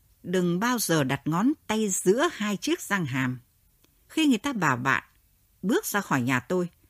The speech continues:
anh muốn gì ở vợ tôi?' Bạn hết đường đối đáp. 'Nếu bình va vào đá, hoặc đá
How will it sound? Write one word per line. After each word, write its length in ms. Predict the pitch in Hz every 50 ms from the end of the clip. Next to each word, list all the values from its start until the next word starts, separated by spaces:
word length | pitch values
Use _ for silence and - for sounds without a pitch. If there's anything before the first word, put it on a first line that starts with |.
| _ _ _
anh 240 | - 269 285 285 262
muốn 220 | 247 247 302 381 440
gì 260 | - - 214 190 170
ở 200 | 175 - - 196
vợ 240 | 160 143 180 185 156 -
tôi?' 260 | - 269 285 294 311 339 _ _ _ _ _ _ _ _ _ _ _ _ _ _ _ _ -
Bạn 260 | - 131 117 104 73 - -
hết 320 | - - 226 370 - -
đường 300 | 190 170 165 127 123 107
đối 180 | 101 123 160 185
đáp. 200 | 190 180 196 220 _ _ _ _ _ _ _ _ _ _ _ _ _ _ _ _ _ _ _ _ _ _ -
'Nếu 460 | 202 185 185 190 214 269 320 320 285
bình 440 | 214 180 175 214 233 202 175 156 147
va 240 | 139 165 226 254 226 165
vào 120 | - 139
đá, 300 | 120 147 139 151 190 254 294 _ _ _ _ _ _
hoặc 260 | - 220 202 - -
đá 260 | 180 180 185 226 294